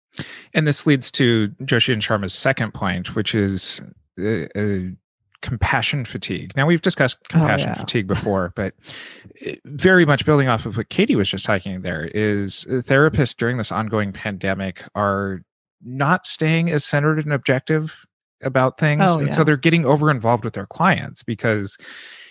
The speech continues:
Speaker 1: it's a different sort of connection that we have over screens. We, we see people in their more natural environment a little bit. We hear,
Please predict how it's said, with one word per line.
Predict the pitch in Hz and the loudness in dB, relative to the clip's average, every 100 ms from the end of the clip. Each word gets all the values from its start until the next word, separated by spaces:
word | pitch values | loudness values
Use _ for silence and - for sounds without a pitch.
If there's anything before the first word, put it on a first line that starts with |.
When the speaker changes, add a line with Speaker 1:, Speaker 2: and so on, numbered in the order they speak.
| _ | _
Speaker 1:
it's | - 127 120 - - - _ _ _ _ _ _ _ _ - | 0 2 2 0 -6 -8 _ _ _ _ _ _ _ _ -4
a | |
different | 117 107 160 180 170 | -4 0 2 2 -2
sort | - 151 139 | -4 -2 -2
of | - | -4
connection | - 113 120 - 120 | -8 -4 -4 -4 -4
that | 107 | -4
we | 104 | -4
have | 95 127 127 | -2 0 0
over | 170 160 | -2 -4
screens. | 143 - - 143 156 - - - | -6 -6 -12 -12 -14 -14 -10 -4
We, | 104 98 | -4 -4
we | 113 110 | -6 -4
see | - 139 | -2 0
people | 143 135 127 | 0 2 2
in | 123 | 4
their | 113 113 - | 4 2 0
more | - 123 117 | -6 0 2
natural | 113 107 110 117 | 2 0 0 0
environment | 107 98 104 98 85 - | 0 2 2 0 -4 -8
a | - | -10
little | 82 | -10
bit. | - - - | -10 -10 -6
We | 104 | -2
hear, | 107 101 | 0 0